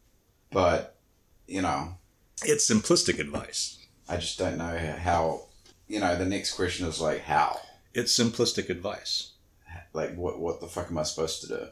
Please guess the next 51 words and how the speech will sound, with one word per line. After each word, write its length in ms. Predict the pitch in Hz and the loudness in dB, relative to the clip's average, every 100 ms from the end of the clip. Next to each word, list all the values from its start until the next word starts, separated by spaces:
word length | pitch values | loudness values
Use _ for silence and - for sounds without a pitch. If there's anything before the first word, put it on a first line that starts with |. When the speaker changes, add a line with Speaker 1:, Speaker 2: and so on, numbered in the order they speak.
| - | 2
Speaker 2:
What's 200 | 170 180 | 4 6
the 60 | - | 6
first 300 | 165 160 156 | 4 4 4
thing 140 | 135 | 6
you 120 | 120 | 6
do 260 | 113 127 107 | 8 8 8
when 120 | 98 | 6
you, 280 | 104 110 - _ _ | 4 0 -4 _ _
when 160 | 101 98 | 0 2
you 80 | 95 | 4
make 220 | 95 92 | 2 2
a 60 | |
mistake? 540 | 85 - 90 76 - - _ _ _ _ _ _ _ _ | 0 2 2 0 -2 -18 _ _ _ _ _ _ _ _
Speaker 1:
Try 200 | - 90 | -4 -2
and 100 | 82 | 0
correct 280 | - 87 - | -2 -2 -2
the 60 | 80 | -8
mistake. 400 | 71 - 64 - - - | -8 -6 -6 -6 -4 2
Or 80 | 147 | 4
Speaker 2:
Yeah. 100 | 127 | 6
Speaker 1:
figure 200 | 127 120 | 6 6
out 160 | - 90 | 6 4
why 160 | 101 98 | 4 4
you, 260 | 92 85 92 | 4 0 0
how 140 | 92 | 2
you, 340 | 90 87 85 - | 2 2 -4 -4
what 160 | 87 | -4
the 60 | 76 | -2
mistake 380 | 82 - 82 80 | -4 0 0 0
is 200 | 80 76 | -2 -2
and 100 | 76 | -4
then 120 | 76 | -6
try 160 | 71 67 | -4 -6
and 80 | - | -4
correct 300 | 60 - - | -4 -4 -8
it. 100 | - _ | -12 _
Speaker 2:
Yeah, 180 | 120 95 | 2 2
but, 160 | 98 95 | 2 4
you 80 | 101 | 6
know, 360 | 92 85 80 - _ _ _ _ _ _ - | 6 6 2 -12 _ _ _ _ _ _ 0
in 120 | 104 | 2
my 200 | 95 120 127 | 6 4 6
book, 400 | 90 80 - - _ _ _ _ _ - | 4 4 -2 -20 _ _ _ _ _ -4
nothing 360 | 104 110 120 107 | 2 4 6 6
is 120 | 90 | 4
a 60 | 82 | 2
mistake 640 | 80 - 92 80 - - _ _ - - - - - - | 2 4 6 4 0 -20 _ _ -20 -20 -20 -20 -20 -2
until 220 | 98 104 87 | 0 2 2
it's 80 | |
found 260 | - 80 71 | 0 -2 -2
out. 220 | 78 - | -6 -8